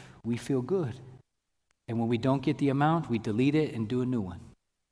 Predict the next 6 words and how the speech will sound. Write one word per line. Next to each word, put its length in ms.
And 160
it 60
satisfies 1080
until 260
the 100
morning. 360